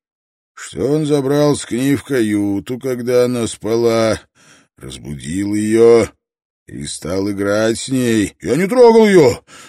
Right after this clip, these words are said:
Ничего я не сделал! Ничего, клянусь Господом!» — кричал Нагрек.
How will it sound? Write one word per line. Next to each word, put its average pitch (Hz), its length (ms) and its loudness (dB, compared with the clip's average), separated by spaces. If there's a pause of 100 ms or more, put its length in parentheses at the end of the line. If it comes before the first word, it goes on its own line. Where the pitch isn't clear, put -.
Ничего 185 380 4
я 254 60 6
не 240 140 6
сделал! 233 400 6
Ничего, 269 520 4
клянусь 254 360 4
Господом!» — 214 540 4
кричал 151 360 0
Нагрек. 104 420 -4